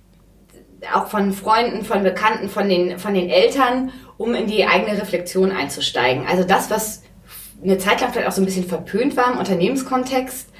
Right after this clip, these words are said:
äh, so ein bisschen, äh, Nabelschau zu betreiben und nochmal zu gucken, wer bin ich eigentlich, was will ich? Das löst sich aus meiner Sicht zum Glück, muss ich sagen, gerade wieder ein bisschen aus, weil man gemerkt hat, wenn alles immer komplexer wird,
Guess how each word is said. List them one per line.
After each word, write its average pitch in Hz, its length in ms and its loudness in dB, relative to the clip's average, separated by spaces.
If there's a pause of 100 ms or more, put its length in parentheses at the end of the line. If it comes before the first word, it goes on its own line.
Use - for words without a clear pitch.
(340)
äh, 196 220 6
so 190 80 2
ein 185 60 4
bisschen, 180 280 2
äh, 156 300 0
Nabelschau 233 480 2
zu 233 120 -4
betreiben 202 440 2
und 185 60 2
nochmal 175 180 2
zu - 100 -8
gucken, 185 240 -4
wer 160 120 6
bin 196 180 2
ich - 200 0
eigentlich, 190 400 2
was 165 280 -2
will 196 180 2
ich? - 420 0 (400)
Das 175 200 -4
löst 254 340 2
sich 233 320 2
aus 170 160 -2
meiner 180 220 2
Sicht - 200 -4
zum 165 300 -6
Glück, - 400 -2
muss 247 160 -4
ich - 140 -2
sagen, 208 260 2
gerade 165 240 4
wieder 185 100 4
ein 175 60 0
bisschen - 340 -2
aus, 269 380 0
weil 190 80 2
man 190 140 4
gemerkt 160 400 2
hat, 233 160 -4
wenn - 240 -4
alles 277 320 2
immer 196 220 0
komplexer 175 760 -4
wird, 311 400 0